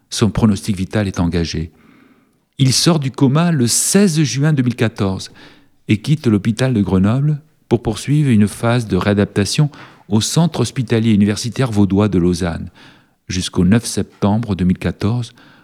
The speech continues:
où il est pris en charge à son domicile. On apprend, en septembre deux mille seize, qu'il ne peut pas marcher ni se tenir debout. Sa famille et son entourage proche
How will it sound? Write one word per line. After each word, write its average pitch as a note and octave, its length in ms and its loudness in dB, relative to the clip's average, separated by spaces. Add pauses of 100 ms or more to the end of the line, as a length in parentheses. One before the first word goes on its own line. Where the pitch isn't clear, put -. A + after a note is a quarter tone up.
(140)
où G#2 140 4
il G2+ 80 4
est A2 60 4
pris B2+ 220 -2
en G#2+ 120 2
charge G#2+ 520 -8
à E2 80 -8
son - 180 -4
domicile. E2 680 -4 (1000)
On G#3+ 120 6
apprend, F3 440 0 (1120)
en D3 100 4
septembre D#3 400 2
deux A#2 60 0
mille A2 140 0
seize, D3 400 -4 (520)
qu'il D3 120 2
ne D3 60 6
peut C3 120 2
pas C3 140 2
marcher A2 400 -2
ni G2+ 80 2
se - 160 -4
tenir F2+ 260 0
debout. F2 320 -4 (840)
Sa - 180 0
famille A#2+ 340 4
et C3 40 2
son A2 180 0
entourage G2+ 480 0
proche - 480 -2